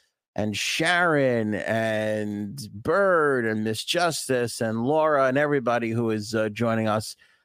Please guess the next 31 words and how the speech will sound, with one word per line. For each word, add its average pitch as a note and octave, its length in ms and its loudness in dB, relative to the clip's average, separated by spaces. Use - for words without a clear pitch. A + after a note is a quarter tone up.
on A2+ 260 0
the, A2 180 2
uh, G#2 140 2
live G#2 400 2
watch. G2+ 320 0
I G2 60 2
appreciate B2+ 840 0
that. A2+ 360 0
Keep B2 200 -6
the G2+ 80 -4
comments A2+ 500 -2
coming. G#2+ 380 -2
Again, G2+ 500 -4
you G#2+ 140 -2
guys C2+ 600 -4
are F#2 220 -2
the, F#2 320 -2
uh, F#2+ 380 0
A G#2 200 0
O G#2+ 100 2
A A2+ 80 2
Hole A#2+ 240 0
co-hosts. - 720 -4
There F#2+ 220 -4
you G2+ 80 -6
go. C#3 300 -4
See, - 240 -6
it's C3+ 160 -6
working D3+ 260 0
already. E3 380 0
Um, C3+ 840 0